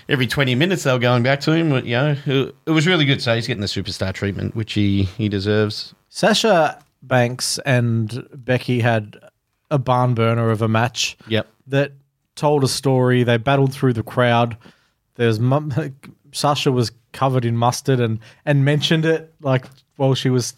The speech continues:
Speaker 2: still fighting. Um,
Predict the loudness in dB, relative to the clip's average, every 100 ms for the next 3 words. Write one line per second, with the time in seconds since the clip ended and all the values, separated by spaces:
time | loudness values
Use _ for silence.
0 | _ -20 -4 -2 -2 0 2 2 0 0
1 | -4 -10 _ _ -4 0 2 2 0 -2
2 | -6